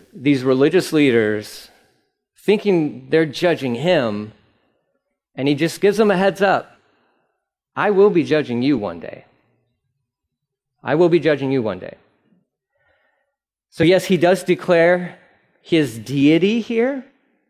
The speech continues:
He is the Messiah. He is the Son of God. It is God the Father, God the Son, and God the Holy Spirit. The three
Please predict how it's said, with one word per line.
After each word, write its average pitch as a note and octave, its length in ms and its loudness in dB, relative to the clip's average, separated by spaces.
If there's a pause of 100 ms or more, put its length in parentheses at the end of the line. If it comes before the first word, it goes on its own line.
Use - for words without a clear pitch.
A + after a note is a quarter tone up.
(220)
He D#3 280 -6
is D#3+ 260 -2
the E3+ 140 -8
Messiah. D#3 680 -2 (240)
He D3 240 0
is D3+ 200 -2
the C#3 120 -6
Son D3+ 280 -2
of A#2+ 200 -6
God. C3+ 420 -2 (180)
It A2+ 80 -12
is A#2 140 -6
God A#2+ 240 -2
the A#2 80 -8
Father, D#3 500 -2 (240)
God B2 200 -4
the A#2+ 60 -8
Son, D3+ 440 -2
and B2 140 -12
God A#2 180 -2
the A2+ 80 -6
Holy A#2 240 -2
Spirit. D#3 500 -2 (180)
The A2+ 60 -18
three C#3+ 420 -4